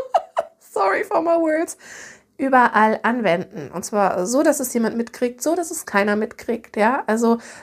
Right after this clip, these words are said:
selbst wenn in deinem Umfeld alles so ein bisschen, ähm, geistesgestörte Menschen sind, die das Ganze für was Gestörtes halten,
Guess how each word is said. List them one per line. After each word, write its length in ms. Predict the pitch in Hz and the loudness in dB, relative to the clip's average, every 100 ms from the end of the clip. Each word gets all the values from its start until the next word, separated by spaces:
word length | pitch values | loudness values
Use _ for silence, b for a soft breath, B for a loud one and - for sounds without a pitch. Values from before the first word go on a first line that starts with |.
| - | 0
selbst 260 | 240 240 | 2 4
wenn 100 | 262 | 4
in 120 | 262 | 4
deinem 200 | 247 233 | 4 2
Umfeld 560 | - 277 302 - 233 247 | 0 -2 -2 0 2 2
alles 260 | 220 247 247 | 2 0 0
so 60 | |
ein 80 | 240 | -2
bisschen, 520 | 247 - 233 220 220 | -4 -2 -2 0 -2
ähm, 340 | 208 208 196 233 - 240 | -4 -4 -6 -10 -10 0
geistesgestörte 920 | 254 392 359 - 240 - 226 240 226 | 2 4 0 -4 -4 0 0 0 -2
Menschen 420 | 226 226 302 262 | 0 0 0 -2
sind, 320 | 240 240 277 B B B - | 4 4 4 B B B -12
die 60 | 233 | -6
das 160 | 214 | -4
Ganze 280 | - 220 233 | -4 -8 -8
für 180 | 226 - | -8 -8
was 180 | 190 - | -8 -4
Gestörtes 760 | 233 - - 269 349 381 370 | -4 -4 0 4 4 2 0
halten, 520 | 262 247 269 269 269 | 2 4 2 -4 -8